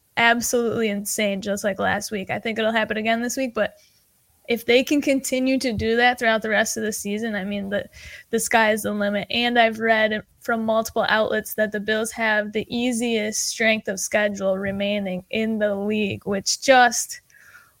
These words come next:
ooh, makes me so, so happy. Like, I, every single year we've been inching closer and closer, and I just wanna get to that big game,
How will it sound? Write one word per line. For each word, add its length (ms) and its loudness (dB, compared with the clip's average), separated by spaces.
ooh, 240 12
makes 300 2
me 100 -2
so, 380 4
so 280 6
happy. 720 2
Like, 220 2
I, 220 0
every 240 6
single 240 2
year 160 4
we've 80 2
been 120 4
inching 360 2
closer 340 6
and 160 4
closer, 360 2
and 220 -2
I 120 -2
just 340 -4
wanna 220 -8
get 260 -8
to 140 -2
that 280 2
big 400 4
game, 640 6